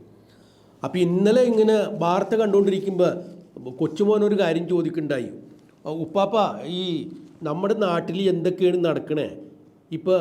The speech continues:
പെൻഷൻ കിട്ടിയിട്ടില്ല എന്നും പറഞ്ഞ് അപ്പുറത്തെ വീട്ടിലെ അമ്മാമ്മ പറയുന്നുണ്ടായില്ല, അവർക്ക് കാശ് കിട്ടിയിട്ടില്ല, മരുന്ന് മേടിക്കാൻ പോലും കാശില്ല, ഉമ്മച്ചിയുടെ അടുത്ത് കാശുണ്ടോ എന്ന് ചോദിക്കാൻ വന്നിട്ടുണ്ടായി. എന്തൊക്കെയാണെന്നാണ് പുള്ള ചോദിച്ചത്." പുള്ളോട് എന്ത് പറയാൻ പറ്റും? പുള്ള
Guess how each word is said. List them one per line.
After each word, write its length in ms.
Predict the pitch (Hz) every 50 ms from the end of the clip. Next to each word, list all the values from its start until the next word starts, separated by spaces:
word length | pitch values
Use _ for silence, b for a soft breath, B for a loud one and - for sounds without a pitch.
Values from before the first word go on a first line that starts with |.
| 147 - - - - - - -
പെൻഷൻ 340 | 151 160 170 165 - 208 220 208
കിട്ടിയിട്ടില്ല 460 | 208 202 202 202 202 202 196 175 190 190 185
എന്നും 140 | 185 185 185 180
പറഞ്ഞ് 200 | 180 170 175 180 165
അപ്പുറത്തെ 340 | 175 175 185 175 180 196 190 185
വീട്ടിലെ 300 | 175 160 170 165 170 170
അമ്മാമ്മ 380 | 160 151 160 160 160 165 170 185
പറയുന്നുണ്ടായില്ല, 720 | 180 170 151 156 156 160 156 151 147 147 143 143 147 135 107 92 - B B B B B -
അവർക്ക് 260 | 131 147 - - 180 175 160
കാശ് 280 | 151 143 147 143 160 175
കിട്ടിയിട്ടില്ല, 380 | 165 165 156 156 139 151 156 151 151 151
മരുന്ന് 280 | 139 139 139 139 160 180
മേടിക്കാൻ 340 | 175 165 160 139 - 156 151
പോലും 220 | 151 143 139 139 - -
കാശില്ല, 340 | 143 123 120 - - 156 151 139 135
ഉമ്മച്ചിയുടെ 360 | 135 135 135 - 147 139 143
അടുത്ത് 180 | 139 143 - - 143
കാശുണ്ടോ 380 | 139 123 117 131 151 143 139 139
എന്ന് 120 | 143 147
ചോദിക്കാൻ 260 | 139 135 135 143 139 139
വന്നിട്ടുണ്ടായി. 540 | 131 127 127 123 123 127 131 120 117 113 107 B B B B - 135
എന്തൊക്കെയാണെന്നാണ് 720 | 139 147 170 165 170 175 165 160 156 160 160 156 147 147 170 - - B B B B B B B - 143 -
പുള്ള 180 | 156 147 143 156
ചോദിച്ചത്." 440 | 151 156 139 120 117 - 123 107 95 - - - - - - - - - - - - - - - - - - - - - - B B B B B B B B -
പുള്ളോട് 320 | 160 165 175 180 185 202 208 196
എന്ത് 140 | 196 202 208 214
പറയാൻ 240 | 202 196 202 208 208 208
പറ്റും? 260 | 202 202 214 190 - - - - - - -
പുള്ള 240 | - 131 143 165